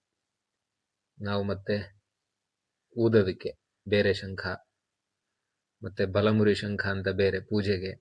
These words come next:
ಹೀಗೆ ಬೇರೆ ಬೇರೆ. ಅದು ಯಾಕೆ? ಶಂಖದ ಕಾನ್ಸೆಪ್ಟ್ ಏನು? ಅದರ ಸಿಗ್ನಿಫಿಕೆನ್ಸ್ ಏನು? ಶಂಖ ಶಬ್ದದ ಅರ್ಥ ಏನು?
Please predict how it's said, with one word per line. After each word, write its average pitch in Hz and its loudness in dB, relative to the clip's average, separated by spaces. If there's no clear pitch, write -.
ಹೀಗೆ 104 0
ಬೇರೆ 104 2
ಬೇರೆ. 98 2
ಅದು 101 -2
ಯಾಕೆ? 95 -2
ಶಂಖದ 110 2
ಕಾನ್ಸೆಪ್ಟ್ 104 -4
ಏನು? 92 -8
ಅದರ 98 0
ಸಿಗ್ನಿಫಿಕೆನ್ಸ್ 107 -4
ಏನು? 85 -16
ಶಂಖ 110 -2
ಶಬ್ದದ 104 0
ಅರ್ಥ 98 0
ಏನು? 98 0